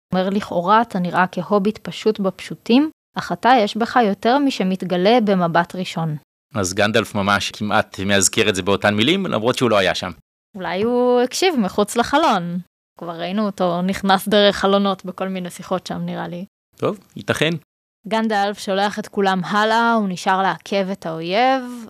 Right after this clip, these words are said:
Speaker 1: החבורה יורדת המון, המון, המון מדרגות, ובראש המדרגות, ברגע שהם כבר למטה, אז הם רואים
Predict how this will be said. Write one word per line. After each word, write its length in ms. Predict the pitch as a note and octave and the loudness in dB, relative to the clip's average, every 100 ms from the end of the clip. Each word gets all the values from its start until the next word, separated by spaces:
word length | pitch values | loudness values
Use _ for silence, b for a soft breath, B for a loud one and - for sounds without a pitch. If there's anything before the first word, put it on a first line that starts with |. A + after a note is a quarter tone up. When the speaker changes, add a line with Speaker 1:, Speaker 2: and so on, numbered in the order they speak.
| - | -18
Speaker 1:
החבורה 460 | - G3 F#3 G3 | -12 -8 2 2
יורדת 480 | G3+ F#3 F#3+ G3 - _ | 4 2 0 -2 -6 _
המון, 280 | - A#3+ A#3 | 2 4 4
המון, 260 | A3 G#3 F3+ | 4 2 0
המון 260 | F#3 F#3+ F3 | -2 -4 -4
מדרגות, 640 | E3 - D#3+ B3 B3 - - _ _ | -6 -6 0 2 2 -6 -20 _ _
ובראש 500 | F#3 G3 G#3 A#3 A#3+ | -8 -2 2 2 2
המדרגות, 640 | B3+ A#3+ G#3+ A3 A3 A3+ - - F3+ | 2 2 2 2 2 0 -10 -16 -8
ברגע 260 | F3 F3 | -8 -6
שהם 200 | F3+ F3+ | -8 -8
כבר 220 | F3 E3+ | -6 -6
למטה, 600 | E3+ G3+ D#4 - C4+ A#3+ G#3 | -4 2 2 4 4 4 2
אז 200 | F#3+ F#3 | -2 -4
הם 380 | F3+ F3 F3 - _ | -2 -2 -6 -10 _
רואים 480 | - F#3 F3+ F3 | -4 -2 -2 -4